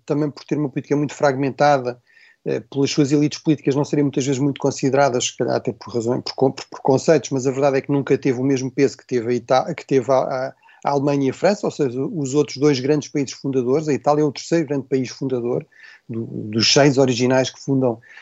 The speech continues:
aquilo que veio a ser as Comunidades Económicas Europeias e depois a União Europeia. Eh, mas, mas acho que com Berlusconi isso realmente se agravou.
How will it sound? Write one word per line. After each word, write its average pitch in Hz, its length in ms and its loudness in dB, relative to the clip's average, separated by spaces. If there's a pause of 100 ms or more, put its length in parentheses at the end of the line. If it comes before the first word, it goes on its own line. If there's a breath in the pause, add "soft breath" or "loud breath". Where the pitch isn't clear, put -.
(160 loud breath)
aquilo 120 240 -2
que - 120 -8
veio 123 120 4
a 110 40 0
ser 127 260 2
as - 160 -4
Comunidades 123 420 -2
Económicas 127 580 -2
Europeias 131 440 2
e 120 60 -4
depois 120 260 -2
a 123 40 0
União 123 180 0
Europeia. 127 440 0 (440 soft breath)
Eh, 143 480 6
mas, 156 540 4 (100)
mas 139 180 -4
acho 147 140 0
que - 60 -10
com 139 80 0
Berlusconi 135 420 0
isso - 120 -12
realmente 131 280 -4
se - 80 -2
agravou. 135 560 2